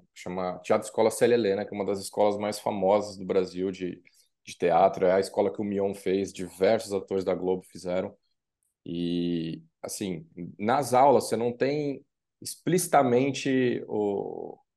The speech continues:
a esquerda, assim, o comunismo, o socialismo, enfim. Ah, mas você vê que a, a mentalidade tanto dos professores, é, como diretores e aí, e os alunos, ela, ela já vem da esquerda, assim. E,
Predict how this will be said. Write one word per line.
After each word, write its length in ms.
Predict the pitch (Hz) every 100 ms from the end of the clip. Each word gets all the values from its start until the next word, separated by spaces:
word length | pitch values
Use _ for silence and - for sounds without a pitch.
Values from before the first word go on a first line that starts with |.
| _ _ _ _ -
a 100 | 107
esquerda, 480 | 107 - 120 104 90
assim, 340 | - 95 92
o 60 | 90
comunismo, 440 | - 90 90 92
o 40 | 82
socialismo, 520 | 82 87 92 92 92
enfim. 340 | - 95 82 - - _ _ _ _
Ah, 400 | - 85 92 92 90
mas 440 | 98 101 101 -
você 480 | 98 107 - 127 113
vê 280 | 101 131 151
que 240 | - 135
a, 240 | 120 107 98
a 40 | 98
mentalidade 720 | 104 101 101 101 120 120 -
tanto 240 | 135 160
dos 140 | 156 -
professores, 840 | - 113 104 - 110 127 113 98 - _ _ _ _
é, 220 | 85 87 85
como 640 | - 104 104 101 98 92
diretores 1080 | 87 92 98 95 98 107 101 92 92 85 90
e 60 | 90
aí, 240 | 90 90
e 60 | 98
os 140 | 90
alunos, 580 | 95 90 104 110 98 -
ela, 240 | - 98 98
ela 280 | - 95 104
já 180 | 104 101
vem 300 | 90 117 123
da 120 | 107
esquerda, 480 | 95 - 101 92 90
assim. 300 | - 92 87 _ _ _ _ _
E, 800 | 87 90 92 90 90 87 85 -